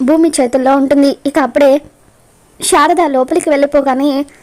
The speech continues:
గగన్ మెట్లు దిగుతూ కిందకి వస్తాడు. "ఎవరు విషెస్ చెప్పారంటున్నావు?" అని చెప్పి, "ఆ ఫోన్ ఒకసారి ఇలా ఇవ్వు" అని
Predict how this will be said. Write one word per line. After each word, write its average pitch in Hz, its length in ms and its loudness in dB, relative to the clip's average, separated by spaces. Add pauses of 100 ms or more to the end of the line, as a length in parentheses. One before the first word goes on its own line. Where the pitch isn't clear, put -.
(260)
గగన్ 294 220 0
మెట్లు 262 300 -4
దిగుతూ 269 340 -2
కిందకి 277 400 -2
వస్తాడు. 262 360 0 (600)
"ఎవరు 339 280 0 (320)
విషెస్ 262 460 -4
చెప్పారంటున్నావు?" 277 680 0
అని 254 220 -2
చెప్పి, 294 360 0 (360)
"ఆ 277 120 0
ఫోన్ 285 300 2
ఒకసారి 277 340 0
ఇలా 269 120 2
ఇవ్వు" 254 260 0
అని 269 140 2